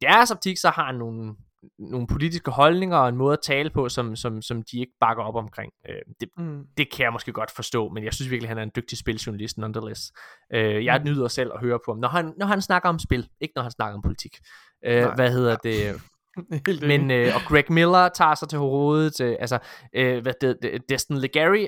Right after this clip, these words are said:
Speaker 1: øh, har, har lige lavet sådan en større rant om dem også, og nu, øh, Josh, Jo-, øh, Dornb-, Josh Dornbush, Dor-, Dor-, Dornbush, Dorn-,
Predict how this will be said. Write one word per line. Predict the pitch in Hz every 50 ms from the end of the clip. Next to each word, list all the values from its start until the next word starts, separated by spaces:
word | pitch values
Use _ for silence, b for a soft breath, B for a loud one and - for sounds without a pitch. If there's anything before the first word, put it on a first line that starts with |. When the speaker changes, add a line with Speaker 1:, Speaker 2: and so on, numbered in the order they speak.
| - -
Speaker 1:
øh, | 135 131 131 127
har, | 123 127 135 123 123 120 120 117 110 -
har | - 139 139
lige | 143 156 165 160
lavet | 151 139 131 135 135
sådan | 151
en | 139
større | - - 131 127 131 135 139 127 123
rant | 127 135 139 139
om | 123 123
dem | 120 120
også, | 117 120 127 - -
og | - 123 131
nu, | 139 151 160 156
øh, | 139 120 - -
Josh, | 135 127 123 - - - 135 - -
Jo-, | 135 - -
øh, | 143 131 117 113 113 - 139
Dornb-, | 139 175 202 196 - 160 147 143 - - - _ _ _ _ _ _ _ - -
Josh | 160 165 175 - - - _ -
Dornbush, | 170 170 208 285 320 - 240 233 233 - - - -
Dor-, | 202 214 214 175 -
Dor-, | 180 165 - _ -
Dornbush, | 214 226 247 254 220 233 - - - - - 208
Dorn-, | 196 220 -